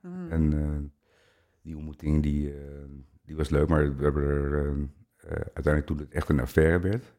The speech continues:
Speaker 2: werd het, heeft het een, nou, drie maanden geduurd. Het is niet vanaf dag één, eh, dat is echt zo gegroeid.
Speaker 1: Hmm, ja, want, eh,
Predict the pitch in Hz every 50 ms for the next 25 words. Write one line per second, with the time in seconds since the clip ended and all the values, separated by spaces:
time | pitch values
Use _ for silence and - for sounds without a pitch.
0 | - - - 82 76 - - 71 - _ _ _ - _ _ - 85 82 - 80
1 | 71 80 78 69 76 80 78 76 76 73 _ _ - - 71 71 67 67 69 69
2 | - _ _ _ _ _ _ _ _ _ _ _ _ _ _ _ _ _ _ -
3 | 71 71 - 71 78 76 71 69 67 69 67 - - 69 67 67 67 71 - -
4 | _ _ _ _ _ _ _ _ _ - - - 76 73 - - - 73 69 -
5 | 71 71 69 - 69 64 69 71 69 69 69 69 69 67 69 69 69 69 73 -
6 | _ _ _ - 67 76 76 - - - 73 - - - - - 71 65 64 -
7 | - _ _ _ _ _ _ _ 185 185 185 180 170 165 170 165 156 160 160 -
8 | 170 165